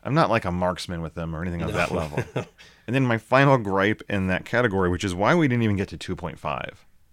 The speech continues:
Speaker 1: is that when you do get things that speed you up, you're pretty much uncontrollable.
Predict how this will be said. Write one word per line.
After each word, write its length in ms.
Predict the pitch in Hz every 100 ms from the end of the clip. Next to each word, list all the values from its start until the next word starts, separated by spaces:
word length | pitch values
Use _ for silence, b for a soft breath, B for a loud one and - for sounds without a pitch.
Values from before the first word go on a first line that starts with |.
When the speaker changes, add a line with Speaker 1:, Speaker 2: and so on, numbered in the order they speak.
| _
Speaker 1:
is 240 | 110 92
that 240 | 92 87 - _
when 160 | - 113
you 80 | 104
do 240 | 90 143
get 180 | 170 -
things 260 | 98 90 76
that 100 | 73
speed 280 | - 113 92
you 120 | 107
up, 240 | 107 73 - _ -
you're 160 | 117
pretty 220 | - 156
much 160 | 147 107
uncontrollable. 760 | 101 85 156 127 104 80 -